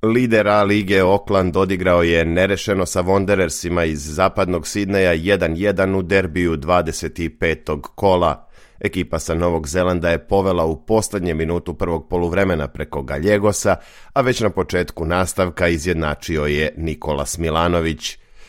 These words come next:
Fudbaleri Western Uniteda i Melbourne Citya iskoristili su ovaj remi Aucklanda da smanje zaostatak za vodećim, pošto su oba tima ostvarila pobede na domaćem terenu. Western United je bio bolji od Perth Gloria tri jedan,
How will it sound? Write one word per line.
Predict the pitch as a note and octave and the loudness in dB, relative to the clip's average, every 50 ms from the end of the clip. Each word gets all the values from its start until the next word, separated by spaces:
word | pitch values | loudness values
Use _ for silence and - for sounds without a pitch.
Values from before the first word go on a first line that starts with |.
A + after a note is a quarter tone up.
| - - - - - | -20 -20 -20 -8 -2
Fudbaleri | - A2 E2 E2+ F2 E2+ D#2+ D#2+ E2+ D#2+ | -2 0 2 2 2 4 2 2 2 0
Western | C2+ E2 F2 F2 - - - F2 E2 E2 E2+ | 2 2 2 2 2 0 0 0 0 2 0
Uniteda | E2+ E2+ E2+ F2 F2+ F2 - G2 F2+ E2 E2 E2 D#2+ D#2+ | 2 2 2 2 2 2 2 0 0 2 2 2 2 2
i | D#2 D2+ D2 C#2+ | 0 -2 -2 -4
Melbourne | C#2 D2 E2 F2 F2+ D#2+ D2+ D#2 - - | -2 0 0 0 0 0 -2 -6 -6 -8
Citya | - - A2+ G#2 - - G2 F#2 E2+ | -4 -2 -2 -2 0 2 2 2 4
iskoristili | F2 E2 - - - G2 F#2+ G2 A2+ B2 - - D3 G#2+ E2+ | 2 2 -2 -2 0 2 2 2 2 0 0 0 0 0 0
su | - - - E2 | -2 -2 0 0
ovaj | E2 E2 E2+ E2 D#2 | 2 2 2 0 2
remi | D2 F2 F#2+ F#2 F2 D#2+ | 2 2 2 2 2 2
Aucklanda | E2+ F#2+ A2 - - A2 G#2+ G#2 F#2+ F#2+ F#2 | 2 2 2 2 0 0 0 2 2 2 2
da | E2+ F#2 F2+ | 2 2 0
smanje | F2 - - F#2+ G#2+ A2 A2+ G#2 F2 D#2+ | 0 -2 -4 0 0 2 2 2 0 -2
zaostatak | C#2 C#2+ D2+ D#2 D#2 - G#2 G2 G2+ - F2 D2+ - | -2 -2 -4 -4 -2 2 2 2 2 2 -2 -6 -4
za | D2 D2 | -6 -4
vodećim, | C#2 E2+ G#2+ A2 G#2 G#2 G2 - - G#2 F#2+ E2 - - - - - | 0 2 2 2 2 2 0 0 -2 -2 -2 -2 -6 -12 -20 -20 -8
pošto | - C3 C#3+ - - | -6 -6 -6 -6 -6
su | - - G2+ G2 | -6 0 2 2
oba | G2+ F#2 F2+ | 2 2 0
tima | E2 - F#2+ F#2+ F#2+ F2+ | 0 0 -2 0 2 2
ostvarila | E2 D2+ - - - C#2+ D2+ E2+ F2 E2+ E2 E2 D#2+ | 0 0 -2 -4 -2 0 0 2 2 2 2 0 0
pobede | - - - F#2+ F2 E2 D2 D#2+ D2 C#2+ D#2+ D#2 | -2 -2 0 0 0 0 0 -2 -2 -2 -2 -2
na | D#2+ D#2+ D#2 | 0 -2 -2
domaćem | D2+ D2 D#2 D2+ D2+ D2+ D2 - E2 D2+ C#2+ | -2 -2 -4 -2 -2 -4 -4 -4 -6 -6 -6
terenu. | - - D#2+ D#2+ E2+ F2+ F2+ F2 F2+ E2+ D2+ - _ _ - - - - _ - - | -4 -4 -2 0 0 2 2 2 0 0 -2 -6 _ _ -20 -20 -20 -20 _ -16 -2
Western | - F#2+ E2+ D#2+ - - E2 D#2+ D#2 D#2 D#2+ | 0 0 0 0 -2 -2 -2 -2 0 0 0
United | E2 F2 D#2+ - E2 D#2 | 0 0 -2 -4 -4 -2
je | E2 D2+ | -2 -2
bio | C#2+ E2 D#2+ D#2+ | 0 -2 -2 -2
bolji | C#2+ F2+ F#2+ F#2 E2+ E2 D2+ | 0 0 0 0 0 -2 -4
od | C#2 C2 - - | -4 -8 -8 -4
Perth | - F#2+ E2 - - - | -2 -2 -2 -2 -6 -6
Gloria | D2 F#2+ F#2+ G2 F2+ F2 D#2+ D2 C2+ | -2 0 2 2 2 0 0 -2 -4
tri | - - - G#2+ G#2 F#2+ F2+ | -6 -6 -4 -2 0 2 2
jedan, | G2 G#2+ G2+ G#2 G2 F#2+ | 2 2 4 2 0 0